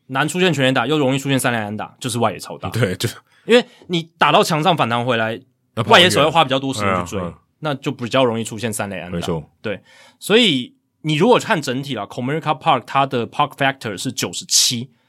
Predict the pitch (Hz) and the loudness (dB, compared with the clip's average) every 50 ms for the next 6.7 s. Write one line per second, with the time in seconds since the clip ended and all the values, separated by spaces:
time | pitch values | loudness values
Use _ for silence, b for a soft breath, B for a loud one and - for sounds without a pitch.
0 | _ _ _ _ _ _ _ _ 151 156 147 151 156 - 247 247 220 - - 202 | _ _ _ _ _ _ _ _ -6 -4 -4 -2 0 4 4 6 6 4 2 0
1 | 208 - 156 131 131 147 - 139 - - - _ _ _ _ 120 113 - 202 214 | -2 0 -2 -2 -2 -2 -2 -4 -6 -8 -12 _ _ _ _ -14 -4 -2 -2 0
2 | 214 233 165 123 135 170 151 156 151 131 - 107 104 98 113 104 101 110 113 113 | 2 2 2 2 2 0 0 0 -2 -2 -4 -8 -10 -10 -8 -10 -10 -8 -4 -2
3 | 113 113 113 113 113 107 95 - 87 80 82 80 78 80 - 143 147 160 185 180 | 0 2 2 2 2 0 0 -2 -6 -8 -10 -10 -10 -8 -6 -4 -2 0 0 0
4 | - 196 156 175 160 180 151 120 113 123 117 - 120 107 120 110 - - 92 85 | 0 -2 -2 -2 0 0 2 2 2 0 -2 -4 -4 -4 -4 -4 -4 -6 -10 -10
5 | 87 87 - - - _ _ - 156 139 135 135 131 120 110 101 101 95 - 117 | -12 -14 -14 -16 -18 _ _ -2 0 0 2 2 0 0 -2 -6 -10 -12 -12 -12
6 | 90 76 - - - 90 80 76 76 71 - - - | -12 -12 -12 -10 -8 -8 -8 -8 -12 -16 -20 -20 -20